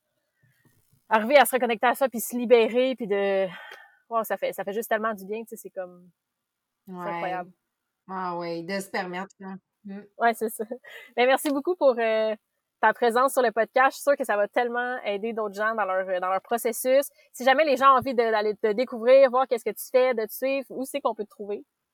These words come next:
Speaker 2: Ben, on peut me trouver sur Instagram, c'est Marie-Ève Testula, la douce rebelle. Euh, tu peux me retrouver sur Facebook aussi. J'ai ma plateforme, euh,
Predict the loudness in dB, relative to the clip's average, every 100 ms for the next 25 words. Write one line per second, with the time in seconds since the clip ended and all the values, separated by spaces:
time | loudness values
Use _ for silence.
0 | _ -18 -10 -8 -6 -6 -4 -8 -8 -8
1 | -6 -6 -8 -8 -8 -8 -2 -4 -2 -2
2 | 0 0 -2 -8 -10 -12 -8 -6 -6 -4
3 | -4 -4 -6 -8 -8 -10 -12 -2 0 0
4 | -2 -2 -2 -8 -10 -10 -8 -6 -6 -6
5 | -8 -12 -14 _ -20 _ -6 -4 -2 -4
6 | -6 -6 -4 -6 -6 -6 -6 -4 -6 -6
7 | -6 -6 -6 -8 -10 -12 -10 -10 -10 -12
8 | -12 -4 -2 0 -2 -4 -6 -8 -4 -4
9 | -4 -10 -12 -8 -6 -6 -8 -14